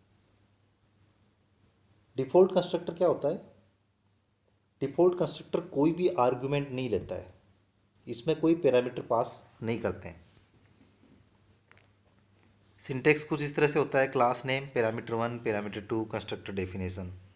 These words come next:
एग्जांपल देखते हैं, जैसे हमने एक क्लास बनाई है, उसका नाम है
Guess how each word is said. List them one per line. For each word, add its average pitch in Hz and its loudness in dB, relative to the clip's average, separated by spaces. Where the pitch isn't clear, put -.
एग्जांपल 123 4
देखते 117 2
हैं, - -4
जैसे 117 -2
हमने 123 0
एक 123 -10
क्लास 127 0
बनाई 117 0
है, 120 2
उसका 120 -6
नाम 113 -2
है 117 -6